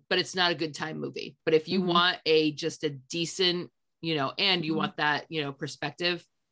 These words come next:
Speaker 1: it's, it's good.
Speaker 2: I agree. Um, yeah, I'm also a yes. And even if you can't identify with the girls, it's still, like, like Serena was saying, it's good to have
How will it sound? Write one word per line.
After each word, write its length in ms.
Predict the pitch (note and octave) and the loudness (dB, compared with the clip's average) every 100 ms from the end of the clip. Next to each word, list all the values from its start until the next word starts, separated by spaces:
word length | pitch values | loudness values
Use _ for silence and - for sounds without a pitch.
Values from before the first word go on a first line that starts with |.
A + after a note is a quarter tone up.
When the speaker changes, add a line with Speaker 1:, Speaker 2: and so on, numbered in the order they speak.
| - | -14
Speaker 1:
it's, 340 | A3 - - | -12 -12 -12
it's 120 | D#3 - | -12 -6
good. 240 | A#2+ C3+ - _ _ _ - | -6 -6 -10 _ _ _ -6
Speaker 2:
I 100 | F#3+ | -2
agree. 380 | F#3+ F#3+ G3 G3 - _ _ _ _ | -2 -2 -2 -4 -12 _ _ _ _
Um, 460 | F#3+ F#3+ F3+ F3+ - | 2 4 4 2 -2
yeah, 280 | - G3 F3+ | 2 4 4
I'm 180 | - F#3+ | 4 4
also 300 | F#3+ F#3+ G#3+ | 6 4 4
a 40 | G3+ | 4
yes. 360 | F#3+ G3 - | 6 4 2
And 240 | F3+ F3+ - - - - _ | 0 0 -4 -10 -20 -20 _
even 280 | A#3 A#3+ C4 | 2 4 4
if 260 | B3+ B3+ - | 2 0 0
you 480 | G#3+ G3+ F#3+ F3 - | 2 2 0 -2 -6
can't 340 | - G3 F3 | 0 2 4
identify 640 | D3 D#3+ D3+ E3 E3 E3 | 2 2 2 0 4 4
with 360 | E3+ D#3+ D#3+ - - | 4 4 2 -2 -2
the 140 | F3 | -2
girls, 640 | E3+ E3+ F3 F3 F#3 - _ _ _ _ | 2 4 4 2 0 -8 _ _ _ _
it's 320 | G#2 F#3 - | 2 2 2
still, 260 | - G3 - | 0 2 4
like, 240 | E3+ E3+ - | 4 2 0
like 180 | D3+ | -2
Serena 260 | C#3 C#3+ C3+ | 0 -2 -2
was 100 | C3+ | -2
saying, 180 | C#3 C3 | -2 -2
it's 160 | - | -4
good 220 | - E3 F3 | 0 0 2
to 100 | F3 | 2
have 260 | D#3+ F3 | 2 0